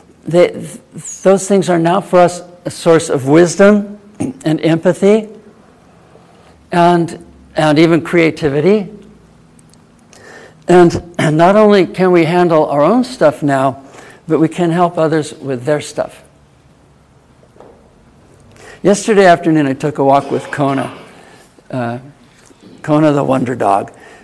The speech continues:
and, uh, Kona the bad dog. But though she is very, very bad,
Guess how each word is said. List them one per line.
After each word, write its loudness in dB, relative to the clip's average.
and, 2
uh, -2
Kona -4
the -8
bad 0
dog. -4
But 2
though 2
she -2
is 0
very, 2
very 4
bad, 0